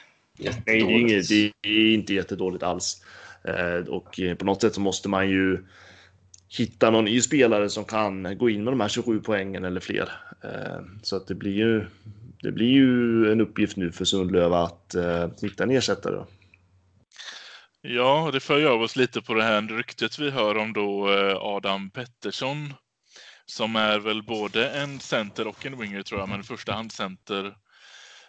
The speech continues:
Speaker 3: Tittar man på vad han har producerat senaste åren så är hans poängbästa säsong i, någonsin i högsta ligan tjugotre poäng.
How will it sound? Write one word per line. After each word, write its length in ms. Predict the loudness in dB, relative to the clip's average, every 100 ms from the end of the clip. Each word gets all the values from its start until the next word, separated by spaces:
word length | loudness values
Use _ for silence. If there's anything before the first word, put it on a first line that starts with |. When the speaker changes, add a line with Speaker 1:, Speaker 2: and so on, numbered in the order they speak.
| _ _ _
Speaker 3:
Tittar 300 | -14 -10 -8
man 200 | -4 -6
på 140 | -4 -4
vad 100 | 0
han 160 | -2
har 60 | -2
producerat 460 | -6 -2 0 0
senaste 420 | 0 0 -2 -4 -4
åren 400 | 0 0 0 -2
så 180 | -4
är 160 | -2 -2
hans 220 | -2 -6 -6
poängbästa 600 | -4 -4 -2 -4 -2 -4
säsong 500 | -2 -2 -2 -2 -2
i, 200 | -2 -2 -8 _ _ _
någonsin 1120 | -4 -2 -2 -6 -10 -12 -8 -4 -2 -2 -4
i 20 |
högsta 320 | -4 -2 0
ligan 640 | 2 2 0 0 -2 -6 -8
tjugotre 400 | -8 -6 -6 -6
poäng. 220 | -8 -14